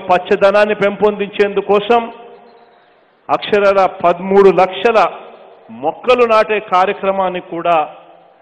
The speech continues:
జరుగుతా ఉంది అని చెప్పి ఈ సందర్భంగా అది కూడా తెలియజేస్తా ఉన్నాను. దాదాపుగా ముప్పై ఒక్క లక్షల ఇంటి స్థలం, స్థలాలు ఇవ్వటంతో పాటు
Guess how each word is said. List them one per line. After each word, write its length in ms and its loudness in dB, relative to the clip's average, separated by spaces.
జరుగుతా 480 0
ఉంది 340 -2
అని 140 -6
చెప్పి 220 -8
ఈ 100 -16
సందర్భంగా 800 -8
అది 220 -6
కూడా 300 -6
తెలియజేస్తా 720 -12
ఉన్నాను. 340 -18
దాదాపుగా 600 2
ముప్పై 440 -2
ఒక్క 200 -2
లక్షల 500 -2
ఇంటి 340 -4
స్థలం, 400 -2
స్థలాలు 520 2
ఇవ్వటంతో 580 -4
పాటు 360 -2